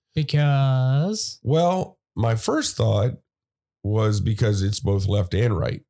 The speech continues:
Speaker 1: Mm-hmm.
Speaker 2: 'Cause every election, there's always fraud, period.
Speaker 1: Mm-hmm.
Speaker 2: End of story. There always was, there always will be some sort of fraud. Usually it's not enough to really affect anything. Though there have been times like Kennedy,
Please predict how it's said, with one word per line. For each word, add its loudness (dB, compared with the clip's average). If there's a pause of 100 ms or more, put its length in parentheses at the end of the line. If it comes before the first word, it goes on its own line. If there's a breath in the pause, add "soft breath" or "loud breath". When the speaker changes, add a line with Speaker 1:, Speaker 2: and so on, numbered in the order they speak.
(140)
Speaker 1:
Mm-hmm. 2
Speaker 2:
'Cause -2
every 0
election, 0
there's 0
always 0
fraud, -8 (180)
period. 4
Speaker 1:
Mm-hmm. 2
Speaker 2:
End 2
of 2
story. 0
There 0
always 2
was, 0 (240)
there 0
always 2
will 2
be 0 (180)
some 0
sort 2
of 0
fraud. 0 (360)
Usually 2
it's -2
not 2
enough 0
to -4
really 0
affect -4
anything. -6 (920)
Though 2
there 2
have 0
been 2
times 0 (500)
like 2
Kennedy, 0